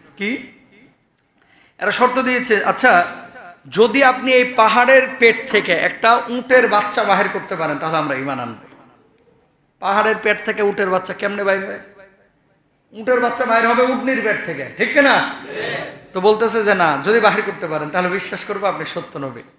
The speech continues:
আল্লাহ রে, সালেহ আলাইহিস সালাতু ওয়াস সালাম দোয়া করলেন। এই জাবালে কাতিবা এখনো কিন্তু আছে, এটা নিয়ে আমি ডকুমেন্টারিও করেছি। আল্লাহ ইশারা করলো, সালেহ আলাইহিস সালাতু ওয়াস সালাম দলবল নিয়ে দাঁড়ায় আছে।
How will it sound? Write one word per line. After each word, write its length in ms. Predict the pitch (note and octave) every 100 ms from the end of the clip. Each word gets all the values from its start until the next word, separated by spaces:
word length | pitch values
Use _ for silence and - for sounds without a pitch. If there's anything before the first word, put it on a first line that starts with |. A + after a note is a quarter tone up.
| _ _ _ _ -
আল্লাহ 260 | F3+ F3
রে, 220 | D#3+ C#3+ - -
সালেহ 200 | E3+ D#3+
আলাইহিস 200 | D3+ D3
সালাতু 200 | D#3+ D3+
ওয়াস 140 | D3 -
সালাম 160 | D3
দোয়া 200 | C#3 D#3
করলেন। 360 | - D3 C#3 A#2+ - - _ _ _ _
এই 100 | D3+
জাবালে 380 | C3 D#3+ F#3+ A3
কাতিবা 400 | G#3+ G#3+ A#3 A#3
এখনো 300 | G3+ A#3+ C4+
কিন্তু 240 | B3+ F#3
আছে, 260 | E3+ C#3 - - _ - -
এটা 140 | F#3
নিয়ে 120 | F#3+
আমি 80 | F3+
ডকুমেন্টারিও 560 | E3+ E3+ G#3 G3+ F#3 D3
করেছি। 360 | C#3 B2 - - _ _ _ _ _ _ _ _ _ _ _ -
আল্লাহ 400 | F3 A#3+ C4+ C#4+
ইশারা 420 | C#4 C#4 C#4 C#4
করলো, 720 | C4+ C4+ C#4 C#4 D4 D#4 D#4+ - -
সালেহ 280 | - B3 C4+
আলাইহিস 280 | C#4 C4+
সালাতু 220 | C4+ C4+ C4+
ওয়াস 140 | C4
সালাম 280 | C4+ C4+ A#3
দলবল 340 | B3 C4 C4+
নিয়ে 160 | C4 C4
দাঁড়ায় 300 | A#3+ B3 A#3+
আছে। 340 | A#3 A3 E3